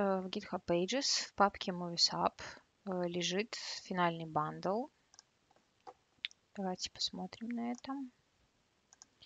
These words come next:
Значит, переходим в ветку GitHub Pages, Movies App. Вот финальный бандл. А в Movies App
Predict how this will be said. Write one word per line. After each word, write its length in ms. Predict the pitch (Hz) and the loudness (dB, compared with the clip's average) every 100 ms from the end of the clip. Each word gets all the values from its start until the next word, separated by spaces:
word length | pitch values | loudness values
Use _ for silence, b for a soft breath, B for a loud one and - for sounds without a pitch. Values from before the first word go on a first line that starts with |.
| b b b b _ 214 | b b b b _ -6
Значит, 260 | 196 - - | 0 0 0
переходим 520 | 202 - 202 185 175 | -4 0 0 -2 -6
в 40 | 175 | -4
ветку 280 | 170 - | -4 -6
GitHub 340 | 175 175 - 170 - | -10 -10 -10 -12 -6
Pages, 760 | 175 196 269 277 - - - _ _ _ - | -6 -4 -4 0 0 0 -4 _ _ _ -8
Movies 440 | 190 180 175 - - | -4 -2 2 4 4
App. 240 | 180 190 - - - - _ _ - | 2 0 -6 -10 -12 -14 _ _ -6
Вот 280 | 190 233 - - - _ _ | -4 -2 -4 -8 -10 _ _
финальный 420 | - 196 175 175 175 | -8 -2 -2 -2 -2
бандл. 420 | 165 185 214 311 _ _ _ - _ _ - B B B B B _ - | -2 0 2 0 _ _ _ -20 _ _ -20 B B B B B _ 6
А 280 | 202 190 175 | 8 8 4
в 460 | 175 185 180 165 - | 0 4 4 4 -6
Movies 400 | 180 170 180 - | -6 -4 -4 -2
App 220 | - 254 | 4 2